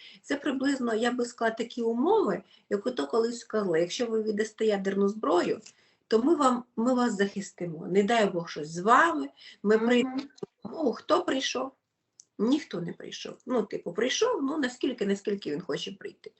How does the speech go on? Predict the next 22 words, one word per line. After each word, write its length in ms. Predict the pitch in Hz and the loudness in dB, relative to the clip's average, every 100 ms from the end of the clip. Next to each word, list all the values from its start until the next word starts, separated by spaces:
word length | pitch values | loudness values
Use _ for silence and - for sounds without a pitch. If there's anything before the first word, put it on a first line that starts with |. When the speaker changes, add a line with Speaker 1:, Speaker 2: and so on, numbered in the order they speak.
| - - - - - | -20 -18 -16 -12 0
Speaker 1:
Приблизно 420 | 240 247 311 233 | 2 4 2 0
такі 300 | 226 220 220 | -4 -2 2
умови 360 | 214 240 294 190 | 2 2 2 0
будуть 360 | 185 208 196 | 0 -2 -2
для 160 | 190 180 | -4 -8
нас. 280 | 175 175 170 | -8 -10 -8
Для 160 | 196 | -4
нас 240 | 208 190 175 | -2 -2 -4
заморозка 520 | 175 175 175 175 - | -6 -4 -6 -8 -12
конфлікту 600 | - 196 - - - 175 | -16 -20 -14 -14 -14 -16
невигідна, 640 | 175 190 185 180 - - - _ _ | -12 -12 -14 -20 -20 -20 -20 _ _
якщо 280 | 160 - 202 | -14 -6 -6
вони 180 | 180 170 | -4 -4
Speaker 2:
Мгм. 80 | 185 | -6
Speaker 1:
не 60 | |
захистять. 420 | 185 180 - - - | -8 -10 -12 -14 -6
Speaker 2:
Ну, 200 | 220 226 | -2 0
це 160 | 269 | 0
ніби 260 | 262 240 254 | 0 0 0
якісь 340 | 240 240 240 | -2 -2 -4
територіальні 600 | - 226 226 214 208 202 | 2 4 6 6 6 4
поступки. 840 | 196 170 147 147 156 147 - 151 | -4 0 0 -2 -10 -8 -2 -2